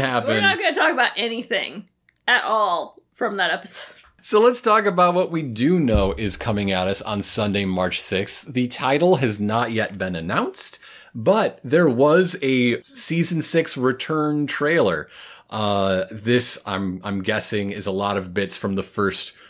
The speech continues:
Speaker 1: four or five episodes, uh, uh, in, you know, chapters one oh one through one oh three to one oh five.
Speaker 2: Yeah. So what we know is Betty is gonna go after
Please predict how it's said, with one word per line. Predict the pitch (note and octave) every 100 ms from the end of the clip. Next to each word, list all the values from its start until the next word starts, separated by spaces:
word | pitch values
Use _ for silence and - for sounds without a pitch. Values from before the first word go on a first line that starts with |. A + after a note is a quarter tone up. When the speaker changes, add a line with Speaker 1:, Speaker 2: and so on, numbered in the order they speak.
| _ -
Speaker 1:
four | - - B2 G#2+ G#2 G#2 G#2
or | G#2+
five | F#2+ - G2 F#2 F2+ F2+
episodes, | G2+ G2 G#2 - F#2+ F2 E2 - -
uh, | F#2
uh, | F#2 F#2+ E2+ E2+
in, | G2+ F2+ F2+ - -
you | C#3
know, | A#2
chapters | G2 D#3 C3 C3+ B2 A2+
one | A2 A#2
oh | A2+
one | G#2+ G#2+ G#2
through | - G2+ G2+
one | F#2+ G#2
oh | G2
three | - G2+
to | F#2+
one | F#2 F#2
oh | F#2
five. | - F2+ E2 E2 - -
Speaker 2:
Yeah. | G3 C3 F3 - _ _ - - -
So | - G4
what | F#4+
we | F#4+
know | G4+ F#4+ G#3+ -
is | B3+ A#3
Betty | A#3 D#4+ D4 F3 -
is | A3 G#3+
gonna | - C4 C4+
go | B3 A#3+
after | A#3+ A3+ - F3+